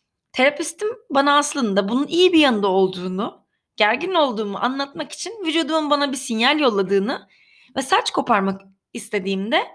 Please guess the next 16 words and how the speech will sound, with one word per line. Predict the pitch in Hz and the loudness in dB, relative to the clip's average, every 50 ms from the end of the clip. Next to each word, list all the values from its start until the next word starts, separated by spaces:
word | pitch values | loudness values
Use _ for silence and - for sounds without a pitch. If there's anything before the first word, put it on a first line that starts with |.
| _ _ - | _ _ -4
beni | 202 247 277 311 311 294 | -2 0 0 0 0 0
neyin | 302 320 339 381 392 | 2 0 0 0 2
gerdiği | 339 269 233 220 208 190 190 | 2 2 2 2 0 0 -2
üzerine | 165 262 233 226 254 294 392 466 | -2 -2 -2 -2 -2 -2 0 -2
düşünebileceğimi | 381 - - - 294 247 277 262 233 220 254 254 254 247 | 0 -2 0 0 0 -2 0 -2 -2 0 0 0 0 2
öğretti. | 226 202 190 185 190 190 - - 269 330 - _ _ _ _ _ _ _ _ _ _ _ _ _ _ _ _ - | 0 0 0 -2 -4 -6 -12 -10 -10 -10 -12 _ _ _ _ _ _ _ _ _ _ _ _ _ _ _ _ -6
Bu | 254 269 | -4 0
benim | 311 330 320 330 330 | 0 0 2 0 -2
için | 320 - - 370 370 381 466 - _ _ _ _ _ _ - | -4 -2 -4 -4 -4 -4 -8 -10 _ _ _ _ _ _ -2
çok | - 320 311 311 320 | 0 0 0 2 2
önemliydi. | 285 233 220 202 190 196 190 190 190 185 233 254 - _ _ _ _ _ _ _ _ _ _ _ _ _ _ _ _ _ _ _ _ _ _ | 2 4 4 2 2 0 0 -2 -2 -2 -4 -6 -8 _ _ _ _ _ _ _ _ _ _ _ _ _ _ _ _ _ _ _ _ _ _
Biraz | - - 320 330 320 320 285 | 0 2 4 4 4 4 2
daha | 330 320 330 320 | 2 2 2 4
büyüyüp | 294 320 320 320 330 | 4 2 2 2 2
hayatıma | 320 302 302 302 302 302 302 311 | 4 4 4 4 2 0 -2 0
erkekler | 226 262 269 262 294 277 302 302 302 302 294 294 | 2 0 0 0 -4 -2 0 2 2 2 2 0